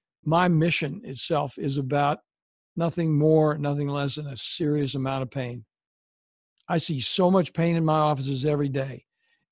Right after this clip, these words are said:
when I'm interviewing second opinion treatment failure patients treated for years, read my lips on that,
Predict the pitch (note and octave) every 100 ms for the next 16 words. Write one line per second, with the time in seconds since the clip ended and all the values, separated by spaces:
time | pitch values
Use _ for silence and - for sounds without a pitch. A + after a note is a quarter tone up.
0 | - D#3+ D#3 D3 - G3 F#3+ F3 E3+ D3
1 | - - F#3+ F3+ G3 D#3+ - E3+ D#3+ E3
2 | C#3+ - G3+ G3+ D3 F3+ E3 D#3 C3+ D#3
3 | C3 - C3+ - _ _ _ _ _ _
4 | - G#3+ A3 G3 C#3+ F3+ D#3 D3 - _
5 | - D#3+ D3+ F3+ B3+ G3+ B2+ A#2 D#3+ D3+
6 | G#3+ A#3 F#3+ F#3 F3+ E3+ E3+ D#3 D#3 D3+